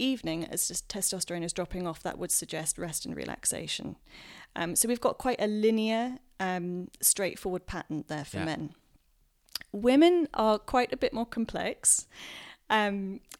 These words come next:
Speaker 1: but there i-, is such variety, and, and there are brilliant ways to optimize that complexity if a woman is empowered with the awareness of how to do it. Um, so I'm going to walk through the four phases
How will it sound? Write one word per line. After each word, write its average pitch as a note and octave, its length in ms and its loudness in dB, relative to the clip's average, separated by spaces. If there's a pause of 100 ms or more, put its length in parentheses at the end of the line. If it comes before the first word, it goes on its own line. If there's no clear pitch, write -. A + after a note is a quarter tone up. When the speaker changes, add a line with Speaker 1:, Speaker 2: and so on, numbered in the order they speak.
(120)
Speaker 1:
but A3 320 2
there G#3 440 2
i-, G#3 200 -4
is G#3 160 0
such - 320 0
variety, F#3 960 0
and, G3 240 -4
and G3 320 -2
there F#3+ 240 2
are F#3 40 0
brilliant A#3+ 460 4
ways F3+ 240 -2
to - 100 -6
optimize F3+ 520 -4
that - 160 -6
complexity - 760 -6 (140)
if A3+ 360 0
a G#3 60 0
woman F#3+ 480 -2 (340)
is F#3+ 140 0
empowered F#3 600 -2
with E3+ 180 -8
the E3+ 100 -6
awareness F3 480 -2
of F3 60 -12
how E3 160 -6
to D3+ 120 -10
do - 140 -4
it. - 240 -6 (960)
Um, F3 440 -2 (360)
so G#3 520 4 (280)
I'm A3+ 160 0
going C4+ 320 4
to G#3 380 0
walk G#3 320 2
through G#3 180 -4
the F#3+ 60 -6
four C4 520 0
phases F#3 840 -2